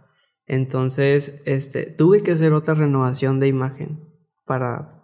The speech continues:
para el carrito, de los diseños y todo. Desde, inclusive el, el logotipo, lo tuve que volver a rediseñar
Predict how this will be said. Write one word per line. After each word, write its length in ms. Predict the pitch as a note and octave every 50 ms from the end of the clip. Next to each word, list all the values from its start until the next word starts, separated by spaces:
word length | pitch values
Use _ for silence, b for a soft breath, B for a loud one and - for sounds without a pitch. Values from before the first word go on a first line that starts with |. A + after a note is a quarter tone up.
| _ -
para 140 | - -
el 80 | D#3 D#3
carrito, 680 | - - - C#3 C3+ - - D3 C#3+ D3 D#3+ D3+ - -
de 180 | D3+ - - -
los 180 | - - D#3+
diseños 760 | E3 D3+ D3+ - C3+ C3+ C#3 C#3 C#3 C#3 C#3 C3+ C3+ C3+ D3+ E3
y 280 | - - E3 F3+ - -
todo. 360 | - C3 C3 C#3+ D#3 D#3 B B B B B
Desde, 360 | D3 C#3 C3+ C3+ - - C3+ C3
inclusive 640 | C#3 C#3+ D3+ C#3+ C#3 C3+ - D#3 D#3+ F3 F#3 F3+ D#3
el, 280 | C#3 C3+ B2+ B2+ C3 C3+
el 140 | B2+ B2+ B2
logotipo, 640 | A#2+ A#2+ A#2+ A#2+ D3+ D#3+ D#3 - - - - - -
lo 120 | C3 B2+
tuve 240 | - - B2+ C3 C3
que 100 | C3 C3+
volver 300 | C3+ C3+ C3 C3 C3 C3+
a 100 | C3+ C3+
rediseñar 800 | C3+ C3 B2+ C3 - D3 C3 C3 C#3 D3+ D#3+ D#3 B B B